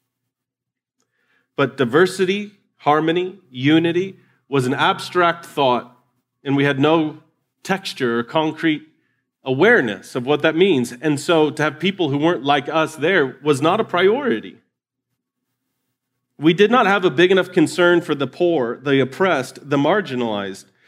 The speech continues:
We were happy to serve them, do things for them in the neighborhood, but we didn't want to live with them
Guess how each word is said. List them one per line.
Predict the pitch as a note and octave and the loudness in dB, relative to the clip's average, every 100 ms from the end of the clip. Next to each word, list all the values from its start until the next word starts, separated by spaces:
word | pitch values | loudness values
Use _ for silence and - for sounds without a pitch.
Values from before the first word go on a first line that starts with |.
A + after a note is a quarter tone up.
| _ | _
We | F3 B3 | 2 4
were | G3+ | 4
happy | F#3 G3 F#3 | 2 0 -4
to | - | -6
serve | C3+ - - G3 A#3 C#3+ A#2 | -8 -4 2 4 2 0 -6
them, | G2+ G#2 D3+ _ _ _ | -6 -8 -12 _ _ _
do | D#3 G#3 | 0 2
things | G3+ E3 C3 - | 2 2 2 -2
for | C3 A#2 | 0 0
them | A2+ A#2 B2 | 2 0 0
in | A#2+ | 0
the | |
neighborhood, | A#2 D3+ F3+ A#2 A#2 | 2 2 2 -2 -4
but | D#3 | 0
we | D#3 | 2
didn't | E3+ F#3 | 2 2
want | C3 A2+ | 0 -2
to | |
live | G#2 A#2 A2+ | -2 -2 -2
with | G2+ F#2+ | -6 -10
them | G2 G2 C3+ | -8 -8 -8